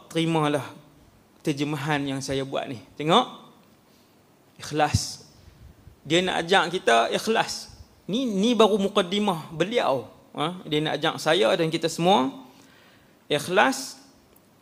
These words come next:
Sebab tu buku dia kita tengok, mu-, tarjamatuhu wa muallafatuhu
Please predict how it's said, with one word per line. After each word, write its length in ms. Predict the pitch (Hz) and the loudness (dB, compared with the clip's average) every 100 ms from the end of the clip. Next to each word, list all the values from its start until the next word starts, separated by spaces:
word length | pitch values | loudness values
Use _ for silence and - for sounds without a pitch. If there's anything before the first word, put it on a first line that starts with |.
| _ | _
Sebab 480 | - 156 151 - 196 | -8 0 4 2 2
tu 80 | 208 | -4
buku 400 | 180 180 - 220 | -4 -6 -2 2
dia 160 | 202 185 | 4 2
kita 240 | 190 185 | 0 0
tengok, 400 | 196 208 196 - - - _ _ _ _ _ _ _ _ _ _ _ _ _ - | 0 0 -2 -6 -14 -20 _ _ _ _ _ _ _ _ _ _ _ _ _ -12
mu-, 220 | 156 - - _ _ _ - | -12 -12 -16 _ _ _ 4
tarjamatuhu 1000 | 185 185 190 202 226 226 240 247 240 214 | 6 8 6 8 4 4 4 4 6 6
wa 20 | |
muallafatuhu 1200 | 190 214 214 214 - 220 214 226 208 214 202 - | 6 2 4 4 4 4 4 2 2 2 0 -4